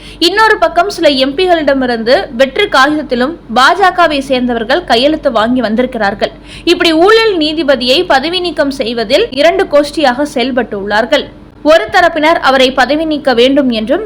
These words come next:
இன்னொரு தரப்பினர் அவரை பதவி நீக்கம் செய்யக்கூடாது என்றும் அழுத்தம் கொடுத்துள்ளார்கள்.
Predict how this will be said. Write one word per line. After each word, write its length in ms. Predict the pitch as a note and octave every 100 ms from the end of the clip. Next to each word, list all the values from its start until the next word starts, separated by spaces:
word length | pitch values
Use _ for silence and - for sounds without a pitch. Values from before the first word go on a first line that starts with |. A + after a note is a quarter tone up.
| D4+
இன்னொரு 260 | D#4+ G4 G4+
தரப்பினர் 520 | E4 D4 D4+ D#4+ - C4
அவரை 200 | C4+ D#4 F#4+
பதவி 260 | C4 C#4+ D#4
நீக்கம் 320 | D4+ C#4+ C4
செய்யக்கூடாது 540 | B3+ C#4+ C#4+ C#4 C4+ B3+
என்றும் 320 | G#3+ C#4 F4+
அழுத்தம் 400 | G#3 C#4 E4 C#4
கொடுத்துள்ளார்கள். 640 | A#3 A3+ G#3 G#3+ G#3+ -